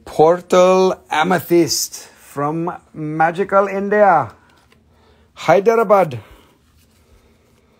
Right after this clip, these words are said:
Nineteen eighty. Amethyst with hematite chevron. We call it Portal Amethyst because there is a portal to another dimension.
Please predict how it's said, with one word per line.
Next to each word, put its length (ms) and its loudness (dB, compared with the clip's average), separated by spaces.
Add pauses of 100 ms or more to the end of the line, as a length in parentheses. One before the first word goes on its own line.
(180)
Nineteen 680 -2
eighty. 720 0 (640)
Amethyst 680 -2
with 260 -2 (180)
hematite 920 0
chevron. 920 0 (720)
We 240 -10
call 340 2
it 160 -6 (240)
Portal 720 0 (440)
Amethyst 840 0 (340)
because 840 0 (240)
there 260 4
is 140 -2
a 40 -8
portal 600 2
to 240 0
another 320 2
dimension. 760 -4